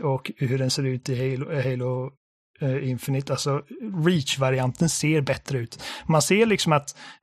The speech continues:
den är ju, den är från ett äldre spel, för att liksom konturen är inte lika skarpa,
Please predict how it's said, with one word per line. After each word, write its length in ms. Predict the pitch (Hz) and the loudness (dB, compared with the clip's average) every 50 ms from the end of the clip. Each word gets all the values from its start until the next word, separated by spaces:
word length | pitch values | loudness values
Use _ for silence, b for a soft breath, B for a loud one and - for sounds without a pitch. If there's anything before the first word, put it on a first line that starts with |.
| - | -2
den 240 | - 151 156 156 156 | 2 2 4 6 6
är 40 | 156 | 6
ju, 180 | 156 156 170 - - | 6 4 2 2 0
den 340 | 196 185 170 170 160 160 | -2 0 4 4 4 6
är 120 | 170 165 147 | 4 4 4
från 240 | - 175 165 156 151 | 4 4 4 4 4
ett 120 | - - | 4 4
äldre 300 | 160 156 139 131 127 131 | 4 4 4 4 2 0
spel, 440 | - - - 139 135 143 156 170 160 - _ _ _ _ _ _ _ - - 147 | 0 0 0 0 2 2 0 -2 -4 -8 _ _ _ _ _ _ _ -10 -4 2
för 120 | - 156 | 4 4
att 200 | 143 139 - - | 4 2 0 -4
liksom 340 | 247 160 139 - - 139 131 | -2 -2 0 0 0 0 2
konturen 540 | - 151 147 - 175 160 143 139 147 156 156 | 2 2 4 4 4 4 4 4 4 4 4
är 40 | |
inte 160 | 151 143 - 147 | 4 4 2 2
lika 220 | 143 135 - 131 | 2 2 2 0
skarpa, 500 | - - 147 139 135 - - 135 131 123 | 0 2 2 0 0 0 0 -2 -2 -2